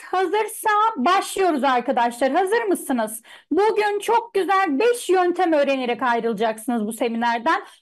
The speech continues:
Bugün de çalışma süreciniz, sü-, çalışma sürecinizde miladı olacak eminim.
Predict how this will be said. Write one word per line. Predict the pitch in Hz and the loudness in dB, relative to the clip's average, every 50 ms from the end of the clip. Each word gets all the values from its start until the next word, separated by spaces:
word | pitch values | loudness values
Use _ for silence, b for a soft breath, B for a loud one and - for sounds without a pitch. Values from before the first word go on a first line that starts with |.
| B | B
Bugün | 381 415 427 392 403 392 359 | 0 0 0 0 0 -2 0
de | 359 370 | -2 -2
çalışma | 359 - 370 339 381 381 - 392 392 392 | -2 -2 -2 -2 -2 -2 -2 -2 -4 -2
süreciniz, | - 392 359 349 339 320 339 294 330 320 277 269 262 - | -2 -2 -2 0 0 -2 -2 -2 -2 -4 -4 -4 -6 -4
sü-, | - 330 302 - - - - - - _ - | -2 -2 -2 -2 -4 -10 -12 -18 -20 _ -6
çalışma | - 330 330 320 320 - 359 370 | -4 -4 -4 -4 -4 -4 -4 -4
sürecinizde | 370 - 370 330 320 240 311 311 339 - 453 | -4 -4 -4 -4 -2 0 0 0 0 0 -2
miladı | 415 370 349 330 320 285 311 277 277 233 247 240 | 0 2 2 2 4 4 2 2 2 2 2 0
olacak | 226 208 208 180 226 226 226 | 0 0 -2 -2 -2 -2 -2
eminim. | 294 285 269 254 240 220 208 214 262 | 0 0 0 0 0 0 0 -2 -2